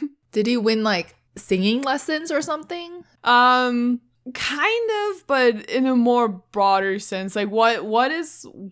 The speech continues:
Speaker 1: what can you win where, like, the education actually, what, what actually benefits you if you want education? <laughs> Especially in America,
Speaker 2: Money?
Speaker 1: for you, this would be great. Um, kind of, well, if not actual money, but what would you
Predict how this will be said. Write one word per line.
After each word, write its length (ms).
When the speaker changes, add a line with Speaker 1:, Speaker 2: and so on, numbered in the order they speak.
Speaker 1:
what 320
can 320
you 180
win 680
where, 480
like, 500
the 280
education 1160
actually, 520
what, 200
what 140
actually 300
benefits 800
you 120
if 140
you 100
want 280
education? 840
<laughs> 500
Especially 480
in 80
America, 440
Speaker 2:
Money? 120
Speaker 1:
for 60
you, 340
this 120
would 140
be 120
great. 420
Um, 420
kind 300
of, 80
well, 200
if 200
not 480
actual 420
money, 380
but 260
what 200
would 160
you 100